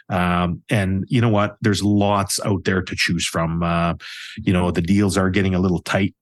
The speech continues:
nowadays, <laughs> just based on supply demand. But you know what? There's lots to go around. It's just really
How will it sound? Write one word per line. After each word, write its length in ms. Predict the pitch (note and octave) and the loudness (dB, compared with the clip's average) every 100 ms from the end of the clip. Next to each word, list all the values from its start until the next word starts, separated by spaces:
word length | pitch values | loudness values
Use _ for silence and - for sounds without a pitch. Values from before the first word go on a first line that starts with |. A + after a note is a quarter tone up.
| - | -4
nowadays, 640 | F2 G2 G2 G2+ - - - - | 0 2 2 2 0 -2 -2 0
<laughs> 180 | A#2+ G#2 | 0 2
just 540 | A2+ G2+ - C3 B2 | 0 0 -4 -4 0
based 300 | G#2+ G2+ - | 0 0 0
on 180 | G2+ F#2+ | 0 0
supply 380 | - G2+ G#2 G2+ | -2 -2 0 0
demand. 520 | F#2 F#2 F2+ A#2 B2+ - - - _ | 0 0 2 0 -2 -8 -16 -18 _
But 180 | C3 B2+ | 0 2
you 60 | |
know 80 | C3 | 2
what? 240 | A#2+ A#2 A#2 | 4 2 -2
There's 260 | - A2 G2 | -2 0 2
lots 280 | G2+ G#2+ - | 2 0 -2
to 80 | G#2 | 0
go 120 | G#2 | 2
around. 460 | G2 F#2 F#2 F#2 - | 2 2 0 -2 -2
It's 240 | G2 F2 | -4 -2
just 220 | - G2 | -2 -2
really 420 | G2+ G2 G2 F#2+ | 0 2 2 2